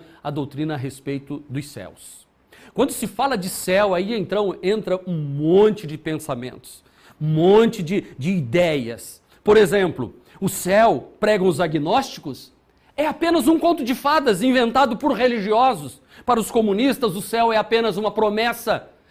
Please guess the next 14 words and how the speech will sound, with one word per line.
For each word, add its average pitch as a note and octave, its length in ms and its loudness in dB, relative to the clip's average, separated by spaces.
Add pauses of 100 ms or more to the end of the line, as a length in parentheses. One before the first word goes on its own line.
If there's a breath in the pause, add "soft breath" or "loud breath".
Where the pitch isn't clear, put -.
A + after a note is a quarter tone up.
(140 loud breath)
de D#3+ 100 0
um A#3 60 4
mundo A#3 320 2
vindouro A3 640 6
para A#3+ 200 2
acalmar A3 880 0
as F3+ 240 -4
massas G#3+ 500 -2
proletariadas G#3 840 0
que A3 120 -4
estão G#3+ 320 -2 (160 loud breath)
sofrendo A3+ 560 -2
e, A3 340 -2
o, A3 140 2